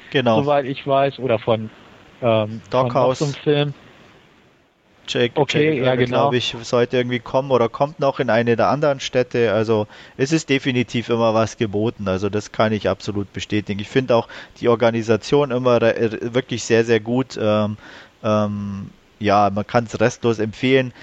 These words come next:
Speaker 1: Klar lässt sich immer über einzelne Filme streiten, dem einen gefallen sie besser, dem anderen weniger. Ja, oft gibt's dann immer ein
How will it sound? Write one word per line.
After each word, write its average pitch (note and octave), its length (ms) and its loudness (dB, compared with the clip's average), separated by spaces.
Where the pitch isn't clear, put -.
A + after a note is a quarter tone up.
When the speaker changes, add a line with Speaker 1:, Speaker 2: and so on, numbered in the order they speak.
Speaker 1:
Klar B2+ 320 4
lässt B2 240 2
sich A#2 140 -6
immer A#2+ 220 0
über A2 460 2
einzelne A#2 340 -2
Filme A2+ 300 -2
streiten, A#2 520 2
dem A2 140 -2
einen G#2+ 240 0
gefallen G2 320 -2
sie G2 80 -2
besser, A#2 420 2
dem G#2+ 160 -2
anderen G2+ 360 -4
weniger. A#2 580 2
Ja, A#2+ 100 2
oft A#2+ 240 0
gibt's - 240 -6
dann A2+ 200 0
immer A2 200 -2
ein G#2 80 -12